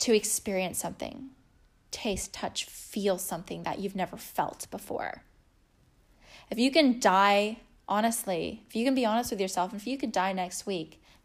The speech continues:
and not regret anything, I congratulate you right now. You are on the right track.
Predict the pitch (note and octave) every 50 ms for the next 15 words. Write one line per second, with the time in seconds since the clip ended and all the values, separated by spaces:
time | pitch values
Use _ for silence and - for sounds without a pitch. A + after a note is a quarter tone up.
0 | _ _ - G3 F#3+ F#3 F#3 F#3 F3+ F#3 F#3 F3+ F#3 - - - _ _ _ _
1 | _ _ _ _ _ - - G3 F#3+ F#3+ F#3 F#3 F#3+ F#3+ F#3 F3+ F3+ F#3 F#3 F3+
2 | E3+ F3+ - - - - - - A#3 - _ _ _ _ _ _ _ _ _ _
3 | _ _ _ _ - - G3 G3 G3 G3 G3 F#3+ G3 F#3+ F#3+ - - _ _ _
4 | - - G#3 F#3+ G3 F3 F3+ F3+ G3 F3+ F3+ E3 - F3+ F#3+ F#3 F3 D#3+ - F3
5 | E3 D#3+ E3 F3+ - - _ _ _ _ _ _ - G3 G3 F#3 F#3 F3+ F3+ F3+
6 | F3 F3+ F3 F3 - - - - E3 D#3+ - - - - -